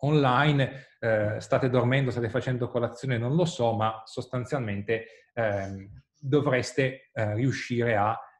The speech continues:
ehm, seguire abbastanza bene.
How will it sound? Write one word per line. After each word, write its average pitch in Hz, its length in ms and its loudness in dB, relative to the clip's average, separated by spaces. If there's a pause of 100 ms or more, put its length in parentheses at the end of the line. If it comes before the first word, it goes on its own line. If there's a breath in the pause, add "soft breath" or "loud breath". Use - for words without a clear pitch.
(180)
ehm, 101 640 -8 (760)
seguire 127 800 2
abbastanza 110 560 -4
bene. 95 400 -10